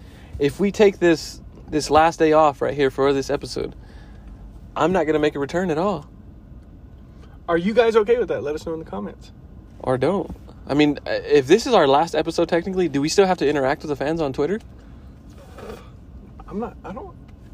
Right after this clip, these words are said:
Speaker 2: I don't have to do anything, Andy. <laughs> I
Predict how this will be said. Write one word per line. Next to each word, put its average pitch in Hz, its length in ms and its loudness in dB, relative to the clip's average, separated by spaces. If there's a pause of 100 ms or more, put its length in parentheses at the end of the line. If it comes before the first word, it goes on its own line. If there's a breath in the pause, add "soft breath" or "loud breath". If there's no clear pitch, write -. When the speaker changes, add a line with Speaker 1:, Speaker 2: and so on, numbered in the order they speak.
(380 loud breath)
Speaker 2:
I - 80 -12
don't - 160 -8 (240)
have 202 200 -16 (280)
to 175 80 -4
do 180 180 -6
anything, 214 580 2
Andy. 403 300 2
<laughs> 427 100 2 (100)
I - 960 -2